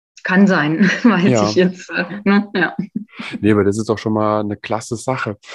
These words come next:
Speaker 2: Ähm, was ich auf jeden Fall machen möchte noch, ist, äh, ja, natürlich eure Webseite verlinken, dass ich das alles nochmal in die Shownotes packe. Dann euer Instagram, äh, Kanal, eure Facebook-Seite. Habe ich noch was
Speaker 1: Jawohl.
Speaker 2: vergessen? Habt ihr noch einen anderen Kanal, den ich auf jeden Fall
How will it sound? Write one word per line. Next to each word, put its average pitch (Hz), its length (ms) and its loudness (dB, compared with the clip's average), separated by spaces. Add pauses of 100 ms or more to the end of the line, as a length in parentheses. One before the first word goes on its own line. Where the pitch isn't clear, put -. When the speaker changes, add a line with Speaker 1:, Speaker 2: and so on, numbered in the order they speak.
(240)
Speaker 2:
Ähm, 123 320 2
was 143 160 -2
ich 170 140 -2
auf 147 140 0
jeden 147 200 2
Fall 139 340 2
machen 131 380 0
möchte 143 320 -4
noch, 143 240 -4
ist, 131 380 -6
äh, - 20 -4
ja, 123 560 -2
natürlich 110 240 -6
eure 107 160 -8
Webseite 139 460 -2
verlinken, 147 480 -2
dass 127 180 -4
ich 120 140 -8
das - 160 -6
alles 117 200 -4
nochmal 117 200 0
in 110 60 -4
die 110 40 -4
Shownotes 147 560 0
packe. - 360 -4 (420)
Dann 117 340 2
euer 117 400 2
Instagram, 147 720 -2
äh, 143 140 -2
Kanal, 139 600 -2
eure 117 300 -2
Facebook-Seite. 151 1400 -4 (400)
Habe 139 180 -4
ich 139 100 -8
noch 139 100 -6
was 131 140 -6
Speaker 1:
Jawohl. 185 260 0
Speaker 2:
vergessen? 196 220 -4
Habt - 240 -14
ihr 135 120 -2
noch 131 180 -2
einen 131 100 -4
anderen 117 300 -4
Kanal, 107 360 -4
den 107 140 -2
ich 107 140 -6
auf 104 100 -12
jeden 113 200 -2
Fall 110 340 -4